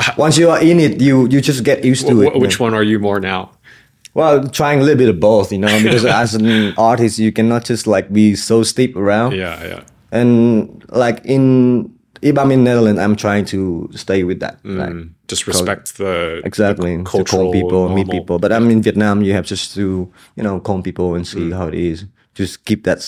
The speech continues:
Speaker 2: You know, I,
Speaker 1: spontaneous.
Speaker 2: I'm the opposite. So I'm Vietnamese American, but I was
Speaker 1: Yeah.
Speaker 2: born in the U S.
Speaker 1: Uh-huh.
Speaker 2: Uh, but where I grew up in the industry I was from,
Speaker 1: Mm-hmm.
Speaker 2: everything, like, every minute is a dollar.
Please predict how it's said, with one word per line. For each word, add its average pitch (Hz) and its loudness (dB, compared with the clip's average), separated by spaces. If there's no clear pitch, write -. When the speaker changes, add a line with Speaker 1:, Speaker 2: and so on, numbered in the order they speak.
Speaker 2:
You 90 -2
know, 123 0
I, 120 0
Speaker 1:
spontaneous. 107 0
Speaker 2:
I'm 135 0
the 127 0
opposite. 98 -2
So 95 -2
I'm 104 -2
Vietnamese 104 -2
American, 98 -6
but 104 -6
I 110 -6
was 87 -2
Speaker 1:
Yeah. 85 -12
Speaker 2:
born 92 -4
in 92 -8
the 85 -8
U 85 -8
S. - -6
Speaker 1:
Uh-huh. 117 -2
Speaker 2:
Uh, 95 -4
but 90 -4
where 95 0
I 92 0
grew 92 -2
up 90 -6
in 87 -8
the 78 -8
industry 90 -8
I 82 -10
was 87 -4
from, 87 -10
Speaker 1:
Mm-hmm. - -12
Speaker 2:
everything, 90 -6
like, 92 -12
every 98 -2
minute 95 -6
is 92 -10
a 87 -12
dollar. 87 -12